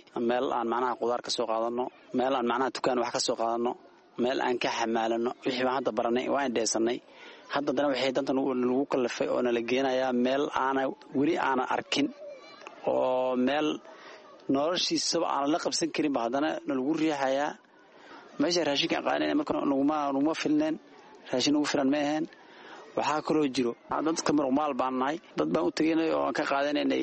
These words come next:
kareeto iyo waxaan ka qaadanaynay jacbur iyo wax iskaga soo gurinaynay. Hadda dee meesha aan ka tagnay oo meesha xaradii cusubneed aan tagnay, eber,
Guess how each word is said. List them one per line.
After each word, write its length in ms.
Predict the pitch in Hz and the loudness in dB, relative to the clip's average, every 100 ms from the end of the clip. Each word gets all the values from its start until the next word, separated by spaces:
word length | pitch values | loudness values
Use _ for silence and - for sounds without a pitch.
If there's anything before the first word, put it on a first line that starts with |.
| 131 | -2
kareeto 400 | - 131 127 - | -2 0 0 0
iyo 100 | 143 | 0
waxaan 160 | 139 139 | 0 -2
ka 40 | |
qaadanaynay 360 | 139 143 143 139 | 0 0 0 0
jacbur 300 | 143 139 143 | 0 0 -2
iyo 80 | 139 | 0
wax 80 | 139 | -2
iskaga 240 | - 151 | 0 0
soo 120 | 147 | 0
gurinaynay. 520 | 135 143 139 139 151 175 - - - - | 0 2 2 2 0 -2 -12 -18 -16 -6
Hadda 240 | - 151 151 | -2 -2 0
dee 180 | 143 | 2
meesha 220 | 143 160 151 | 2 2 2
aan 140 | 139 | 0
ka 100 | - | -2
tagnay 300 | 151 151 147 156 | -2 0 0 0
oo 140 | 139 | 0
meesha 280 | 139 151 - | 0 0 -2
xaradii 300 | 113 139 143 | 0 0 0
cusubneed 360 | - - 135 131 | 0 0 0 0
aan 180 | 139 143 | 0 0
tagnay, 280 | 139 143 151 - - - - - - - | 0 0 -2 -8 -20 -20 -20 -20 -6 0
eber, 220 | 190 | 0